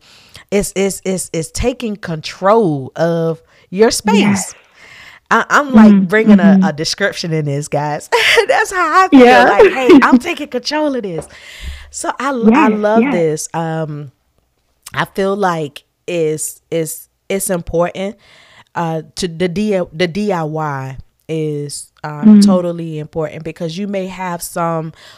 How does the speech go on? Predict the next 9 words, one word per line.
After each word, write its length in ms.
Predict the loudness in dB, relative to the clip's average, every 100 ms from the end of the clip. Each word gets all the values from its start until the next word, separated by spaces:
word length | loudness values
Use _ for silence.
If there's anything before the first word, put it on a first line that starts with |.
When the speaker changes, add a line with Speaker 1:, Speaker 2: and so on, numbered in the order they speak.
| _ -8
Speaker 1:
who 540 | -6 -4 -6 -8 -12 _ _ -14
can't 320 | -8 -6 -8
even 280 | -10 -8 -8
afford 460 | -8 -4 -2 -2 -4
to 120 | -8
hire 320 | -6 -6 -6
someone, 520 | -10 -10 -10 -8 -10 -10
but 140 | -12
yet 440 | -8 -4 -4 -4